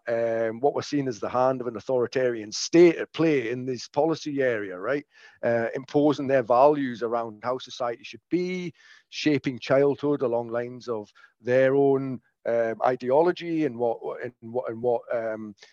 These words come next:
you know, how best to, um, commodify and monetize childhood, right? Um,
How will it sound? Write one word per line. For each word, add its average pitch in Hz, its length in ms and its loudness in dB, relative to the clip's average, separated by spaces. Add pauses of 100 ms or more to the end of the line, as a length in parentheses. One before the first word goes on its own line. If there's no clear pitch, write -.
(160)
you 110 60 -10
know, 107 160 -6
how 110 260 -2 (100)
best 120 440 0
to, 117 560 -8 (280)
um, 110 460 0 (300)
commodify 156 800 6
and 113 160 -8
monetize 165 600 2
childhood, 202 560 2
right? 190 240 4 (380)
Um, 135 380 6